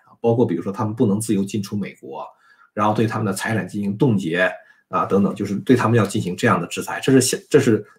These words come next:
川普总统在二零二零年七月份的时候做的事情。根据这个行政令呢，在十月份的时候，美国的国务院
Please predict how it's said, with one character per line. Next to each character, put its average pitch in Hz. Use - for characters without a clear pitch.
川 151
普 110
总 101
统 98
在 98
二 120
零 123
二 127
零 120
年 107
七 -
月 165
份 -
的 -
时 -
候 67
做 -
的 -
事 -
情。 -
根 175
据 175
这 135
个 110
行 101
政 131
令 139
呢， 92
在 95
十 -
月 127
份 104
的 90
时 -
候， 95
美 95
国 98
的 107
国 90
务 101
院 104